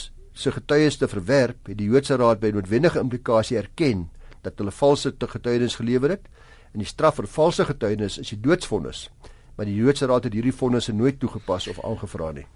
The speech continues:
Die skuldigbevinding laastens het nie een dag oorgestaan nie, en so ook het die vonnis van doodstraf ook nie vir 'n verdere dag oorgestaan,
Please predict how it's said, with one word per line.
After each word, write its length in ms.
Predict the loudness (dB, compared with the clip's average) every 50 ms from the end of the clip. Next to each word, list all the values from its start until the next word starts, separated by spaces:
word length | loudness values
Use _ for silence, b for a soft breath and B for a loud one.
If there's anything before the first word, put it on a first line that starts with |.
| -20 -20 -20 -20 b b b b b b b
Die 100 | -12 -12
skuldigbevinding 680 | -4 2 4 6 6 6 4 2 2 4 4 4 6 6
laastens 400 | 6 6 6 4 2 0 -2 0
het 80 | -2 -4
nie 100 | -4 -2 0
een 160 | 2 2 4
dag 140 | 4 2 2 0
oorgestaan 640 | -2 -4 -4 -4 -6 -6 -2 2 2 2 2 2
nie, 100 | -2 -6 b b b b b b b b b b
en 100 | -8 -8
so 220 | -8 0 2 4 4
ook 360 | 6 8 8 8 8 6 2
het 100 | -2 -2
die 80 | -2 0
vonnis 280 | 0 0 0 0 0 0
van 100 | 0 2
doodstraf 400 | 2 2 0 2 2 2 2 2
ook 180 | 2 0 0 0
nie 100 | 0 0
vir 140 | 0 -2
'n 40 | -2
verdere 380 | 0 2 2 2 2 2 0 0
dag 160 | -2 -2 -4
oorgestaan, 640 | -4 -6 -6 -6 -6 -8 -4 -2 -2 -2 -2 -6